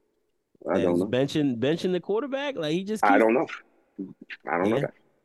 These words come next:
Speaker 2: Mm.
Speaker 1: I don't know that. I don't know that to be true. And
Speaker 2: Yeah.
Speaker 1: I also know that he won twelve A F C titles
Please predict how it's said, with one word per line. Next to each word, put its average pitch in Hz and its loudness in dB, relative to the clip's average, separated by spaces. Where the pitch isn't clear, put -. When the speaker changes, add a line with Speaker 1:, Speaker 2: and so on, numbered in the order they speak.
Speaker 2:
Mm. 135 0
Speaker 1:
I 87 4
don't 87 2
know 92 4
that. - -2
I 101 4
don't 107 6
know 104 6
that 98 4
to 101 -2
be 104 0
true. 101 -6
And 98 2
Speaker 2:
Yeah. 95 4
Speaker 1:
I 92 6
also 110 4
know 104 2
that 95 2
he 104 0
won 98 0
twelve 117 4
A 117 4
F 110 -2
C 113 -4
titles 104 0